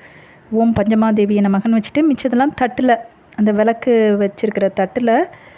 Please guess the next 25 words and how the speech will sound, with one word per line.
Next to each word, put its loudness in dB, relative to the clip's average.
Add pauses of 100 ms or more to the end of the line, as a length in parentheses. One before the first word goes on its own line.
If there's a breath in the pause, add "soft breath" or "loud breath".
(280 loud breath)
அ, 2
சுத்திலும் -2 (680 loud breath)
நூத்தி -2
எட்டு 0
தடவை, 0
நூத்தி -2
எட்டு -2
காயின்ஸ் 0
எடுத்துக்கணும். -2 (220)
எடுத்து -2 (220 loud breath)
வச்சு -2
"ஓம் 0
பஞ்சமாதேவியே 0
நமக 2
நமகன்னு", 0 (720 loud breath)
அ, 0
சொல்லிட்டு, 0 (380)
அ, 0
இரவு 2
நேரத்துல -2
ஏழு 0
மணி, 2
எட்டு -2
மணிக்கு, -2 (500 loud breath)
அ, -2